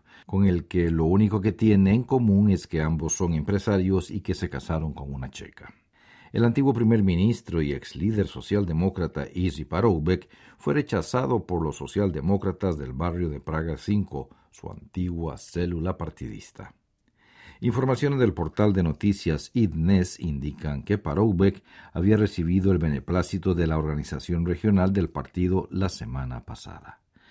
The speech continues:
No obstante, a sus excompañeros les molesta que Paroubek fundó en el pasado una agrupación política, Lev veintiuno, que restó votos a la socialdemocracia.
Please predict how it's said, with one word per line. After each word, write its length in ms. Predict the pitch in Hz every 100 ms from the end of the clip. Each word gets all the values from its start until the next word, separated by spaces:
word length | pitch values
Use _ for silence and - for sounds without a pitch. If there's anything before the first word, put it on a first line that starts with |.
| - -
No 100 | 147
obstante, 600 | 135 147 127 - 76 71
a 100 | 76
sus 380 | 73 78 73 -
excompañeros 1000 | 78 78 - 73 65 67 98 113 95 95 _ - - -
les 220 | - 104
molesta 500 | 80 67 78 - 64
que 120 | 73
Paroubek 580 | 67 64 92 107 101 98
fundó 400 | - - 80 85
en 120 | 110
el 100 | 104
pasado 480 | 101 76 80 78 80
una 260 | - 87 73
agrupación 560 | 69 76 67 - 85
política, 680 | 71 73 87 80 76 71 64 _ _
Lev 380 | - 82 90 - -
veintiuno, 720 | 78 69 - 123 104 104 101 _ _ _
que 120 | 117
restó 420 | 78 65 - 76
votos 520 | 64 76 - 69 65 -
a 80 | 71
la 120 | 62
socialdemocracia. 1300 | - - - 76 73 65 58 - - - - - -